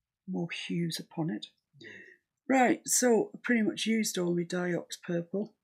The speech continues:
Speaker 1: but not quite. So I've still got some there that I can use for my darks. I'm still using my Deerfoot stippler, but I'm not actually gonna be using the full thing. I'm just really gonna be using
Speaker 2: Someone said you were talking about having clean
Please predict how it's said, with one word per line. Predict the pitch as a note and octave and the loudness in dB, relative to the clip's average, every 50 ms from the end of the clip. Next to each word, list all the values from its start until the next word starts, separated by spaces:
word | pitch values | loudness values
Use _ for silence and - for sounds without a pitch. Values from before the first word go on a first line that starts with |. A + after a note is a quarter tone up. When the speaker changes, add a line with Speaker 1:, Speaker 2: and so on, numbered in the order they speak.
| _ _ _ _ _ _ _ _ _ _ _ _ _ _ _ _ _ - | _ _ _ _ _ _ _ _ _ _ _ _ _ _ _ _ _ -8
Speaker 1:
but | - - - _ _ - | -8 -8 -8 _ _ -8
not | G3 G3 G3 E3+ - - - | -6 -4 -4 -4 -4 -8 -12
quite. | - - - E3 F3 F3 E3+ - - - - - _ _ _ _ _ _ _ _ _ _ _ _ _ _ _ | -14 -10 -8 -6 -6 -6 -6 -8 -10 -12 -12 -18 _ _ _ _ _ _ _ _ _ _ _ _ _ _ _
So | - - D#3+ E3 | -16 -14 -12 -10
I've | D#3+ - | -8 -8
still | - - G#3 G#3+ | -6 -6 -6 -6
got | G#3+ - - - - | -6 -8 -10 -8 -6
some | - - F#3+ F3 E3+ | -6 -6 -4 -4 -4
there | F3+ F3+ F3 F3 E3+ E3 D3+ | -4 -4 -4 -4 -4 -6 -6
that | E3 E3+ D3+ | -6 -8 -8
I | E3 E3 | -10 -12
can | - - E3 E3 | -10 -8 -6 -4
use | E3 E3+ E3+ E3+ E3 E3 - - - _ _ _ _ _ _ _ _ _ | -2 0 0 -2 -2 -4 -6 -10 -14 _ _ _ _ _ _ _ _ _
for | - F3+ | -4 -2
my | F3 E3+ E3+ | 0 0 0
darks. | E3+ - D#3 D#3 - - - | 0 -2 -2 -2 -2 -2 -2
I'm | E3 D#3+ | -2 0
still | E3+ - - - C#4+ C4+ | 0 0 4 4 4 6
using | C4 B3+ A#3+ G#3+ G#3+ G#3 | 6 4 4 2 0 -2
my | F#3+ | -2
Deerfoot | F3 - G3+ G3 F#3+ - - - - | 0 2 2 2 2 0 -4 -4 -4
stippler, | - - G3 F3+ - E3+ D#3+ | -2 -2 -2 -2 -2 -4 -2
but | E3+ - | -2 -2
I'm | A2 D#3 F#3+ | 0 0 2
not | G3 F3+ C3 F3 | 2 2 2 2
actually | F3+ F3 - - - F3 | 0 0 -2 -2 -4 -2
gonna | E3 F#3 F3 E3+ | -2 -2 -2 -2
be | D#3+ F3+ F3 | 0 0 2
using | F3 F3 E3+ - E3+ E3 E3 | 2 2 0 0 -2 -2 -2
the | E3 D#3+ | -2 -4
full | - - G3 F#3 F3 F3 E3+ - - | -4 -2 0 0 0 0 -2 -6 -2
thing. | - F#3+ E3 D#3 D3+ D3 _ _ _ _ _ _ _ - - - _ _ - | 2 2 2 2 2 -2 _ _ _ _ _ _ _ -20 -20 -20 _ _ -8
I'm | F3 E3+ | -8 -6
just | E3+ - F3+ E3+ - - - - - - - | -4 -2 0 0 0 -2 -4 -8 -10 -8 -4
really | F3 F3 E3+ F3 D#3+ D#3 | 0 2 2 2 2 0
gonna | D#3 - E3+ D#3+ D#3 | -2 -2 -2 -2 -2
be | - F3+ F3+ | -2 -2 -2
using | F3+ F3 E3+ E3+ E3+ - E3+ E3 E3 E3 - _ _ | 0 0 0 0 -2 -2 -2 -2 -2 -4 -6 _ _
Speaker 2:
Someone | - - - C#3+ B2+ A2+ | -20 -20 -20 -20 -20 -20
said | - C3 B2 | -18 -18 -18
you | A#2 A#2+ A#2+ | -16 -14 -14
were | A2+ A2 | -14 -14
talking | - C3+ A#2 A2+ A#2 | -12 -14 -14 -14 -12
about | A2 A#2+ B2+ | -14 -14 -14
having | - A2 A2+ A2 - - | -14 -14 -14 -14 -14 -16
clean | B2 A#2+ A#2 A2 | -16 -16 -16 -16